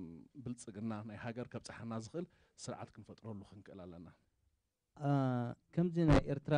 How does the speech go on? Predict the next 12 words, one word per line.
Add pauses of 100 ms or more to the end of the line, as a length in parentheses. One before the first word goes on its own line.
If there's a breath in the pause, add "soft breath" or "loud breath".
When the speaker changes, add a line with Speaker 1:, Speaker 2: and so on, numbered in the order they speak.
(180)
Speaker 2:
ኣብ
ኤርትራ (100)
ዘለና (120)
ዕድል (360)
ዳርጋ
ኣብ
ብዙሕ
ሃገራት
የለን
ክትብሎ
ትኽእል።
ምክንያቱ